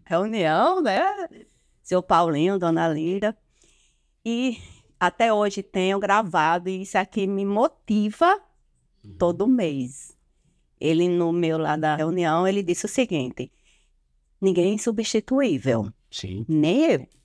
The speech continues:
Speaker 2: Uhum.
Speaker 1: E no decorrer da reunião, ele falou o seguinte: "Para sermos ultrapassados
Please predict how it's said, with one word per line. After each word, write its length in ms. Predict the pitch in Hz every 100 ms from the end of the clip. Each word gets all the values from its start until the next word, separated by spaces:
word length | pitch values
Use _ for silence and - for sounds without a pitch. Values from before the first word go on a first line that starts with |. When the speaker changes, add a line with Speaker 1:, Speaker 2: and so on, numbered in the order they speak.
| -
Speaker 2:
Uhum. 380 | 107 87 92 117 _ _ _ _ _ _ _ _ -
Speaker 1:
E 60 | 165
no 100 | 170
decorrer 440 | 180 175 165 180
da 100 | 180
reunião, 760 | 170 175 165 156 165 185 220 240 _ _ _ -
ele 220 | 151 151
falou 320 | - 143 156
o 20 |
seguinte: 680 | - 220 185 127 - - 160 _ _
"Para 220 | 165 165
sermos 400 | - 196 233 226
ultrapassados 1300 | 240 202 226 277 294 302 - 170 151 151 170 202 -